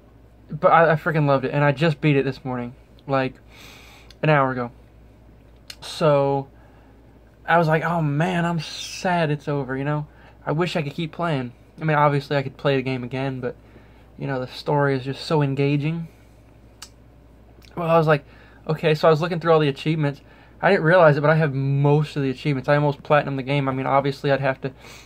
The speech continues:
go back and play it on the hardest difficulty to get all the achievements, but,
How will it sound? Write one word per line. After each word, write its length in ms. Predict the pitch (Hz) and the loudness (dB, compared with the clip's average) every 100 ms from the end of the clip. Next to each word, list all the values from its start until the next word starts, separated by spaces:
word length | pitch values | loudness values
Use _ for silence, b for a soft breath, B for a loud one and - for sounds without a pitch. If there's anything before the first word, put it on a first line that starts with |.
| B | B
go 140 | 151 | 2
back 240 | 143 143 143 | 4 4 2
and 100 | 131 | -4
play 220 | - 139 | -2 -2
it 20 | |
on 120 | 135 | -2
the 60 | 127 | -2
hardest 320 | 143 139 131 | -2 -2 -2
difficulty 640 | - 143 143 135 127 139 135 B B B B B B | -6 -6 -6 -8 -6 -8 -10 B B B B B B
to 100 | - | -4
get 100 | 143 | 2
all 140 | 151 139 | 4 4
the 80 | |
achievements, 500 | 135 - 151 147 127 | 2 -2 -4 -2 -6
but, 240 | - 135 | -6 -6